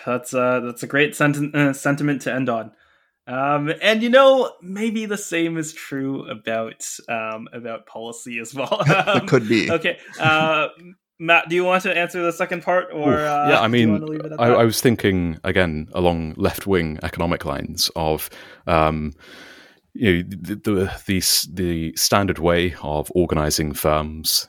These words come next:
Speaker 3: you know, incredibly rigid hierarchies, um, there, there's been a, something of a dent made in this, right, with the, <laughs> the, the now mocked, like, open office, and you can, you know, everyone's wearing sandals and all this stuff. But I do think there's a serious point there, which is, you know, w-,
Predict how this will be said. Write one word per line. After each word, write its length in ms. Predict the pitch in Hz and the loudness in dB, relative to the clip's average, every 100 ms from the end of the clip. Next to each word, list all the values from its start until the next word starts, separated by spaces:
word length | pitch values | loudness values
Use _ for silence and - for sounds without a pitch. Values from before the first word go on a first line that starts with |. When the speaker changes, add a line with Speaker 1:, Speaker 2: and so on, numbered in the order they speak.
| - | -10
Speaker 3:
you 120 | 73 | -12
know, 100 | 69 | -10
incredibly 640 | 71 - 82 71 73 71 65 | -10 -4 -4 -4 -6 -8 -10
rigid 400 | - 82 80 76 | -4 -4 -2 -6
hierarchies, 880 | - 82 78 73 73 - 73 73 - - - - | -4 0 2 2 -2 -4 -6 -2 -2 -4 -20 -6
um, 360 | 85 76 78 78 | -2 -2 -2 -2
there, 200 | 127 123 | 2 2
there's 280 | 117 127 - | 2 -2 0
been 180 | 127 98 | 0 0
a, 80 | 78 _ _ - - | -2 _ _ -18 -14
something 440 | - - 90 - 78 | -4 -2 0 -2 -4
of 80 | 76 | -6
a 40 | |
dent 440 | 71 78 73 - - | -2 -2 -2 -8 -6
made 380 | 82 73 67 - | -4 -4 -8 -12
in 100 | 76 | -10
this, 200 | 71 - | -8 -4
right, 160 | 73 | -4
with 140 | 73 - | -4 -6
the, 280 | 82 82 - | 2 4 4
<laughs> 40 | |
the, 200 | 101 76 - - - - _ | -2 -4 -8 -16 -18 -20 _
the 200 | 78 71 | -6 -4
now 260 | 78 76 | 0 0
mocked, 400 | 73 76 76 - | 0 0 0 -2
like, 180 | 73 78 - | -4 -2 2
open 320 | 98 101 95 | 4 4 2
office, 440 | 95 - 92 85 101 | 2 2 2 2 0
and 100 | 95 | 0
you 100 | 95 | 2
can, 200 | 92 92 | 2 4
you 180 | 87 | 2
know, 100 | 78 - | 2 0
everyone's 360 | 104 90 90 | 0 2 2
wearing 220 | 101 95 90 | 4 2 2
sandals 680 | - 95 90 85 85 82 - | 0 0 0 0 0 0 0
and 100 | 85 | -2
all 60 | |
this 160 | 80 - | -2 -2
stuff. 240 | 87 85 | -2 0
But 100 | - | 4
I 60 | 156 | 4
do 140 | 185 | 4
think 140 | 190 143 | 2 4
there's 120 | 110 | 4
a 60 | 110 | 6
serious 260 | 131 95 | 6 4
point 260 | - 101 80 | 4 0 0
there, 140 | - - | -8 -8
which 180 | 73 | -6
is, 120 | 87 - | -6 -4
you 140 | 78 | -4
know, 60 | 69 | -6
w-, 220 | 80 | -8